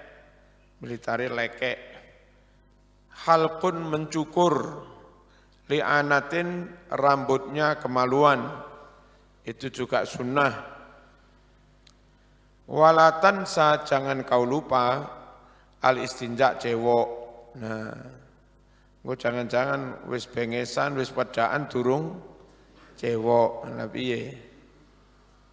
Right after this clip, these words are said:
Terus lek cewek aja lali tangane di umbah sampai resik. Oh,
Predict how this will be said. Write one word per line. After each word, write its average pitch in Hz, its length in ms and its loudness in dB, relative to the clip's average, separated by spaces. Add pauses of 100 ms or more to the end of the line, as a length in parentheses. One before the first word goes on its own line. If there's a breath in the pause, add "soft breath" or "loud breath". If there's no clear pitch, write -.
(540)
Terus - 160 -10
lek 123 240 -4
cewek 160 300 2 (100)
aja - 160 -4
lali 131 400 0
tangane 123 480 -4
di 147 400 -6 (640 soft breath)
umbah 120 480 2
sampai 117 320 0
resik. 120 520 -6 (1120 soft breath)
Oh, 139 320 -10